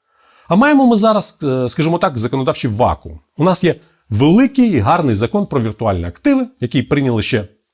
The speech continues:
е, т-, три, більше трьох років тому, але є нюанс, він не працює. Його запуск прив'язали до змін у податковому кодексі,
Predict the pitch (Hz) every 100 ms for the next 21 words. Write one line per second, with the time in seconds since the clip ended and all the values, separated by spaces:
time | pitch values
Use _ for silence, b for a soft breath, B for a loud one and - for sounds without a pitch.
0 | _ - 95 92 - 107 90 87 _ -
1 | 120 175 95 151 156 120 - 113 107 107
2 | 95 - 247 247 - B - 143 196 196
3 | 190 190 117 87 - 160 214 214 214 -
4 | 98 80 110 139 104 226 247 - 143 120
5 | 117 170 143 107 110 170 214 b b -
6 | 117 113 180 196 214 - 294 131 - -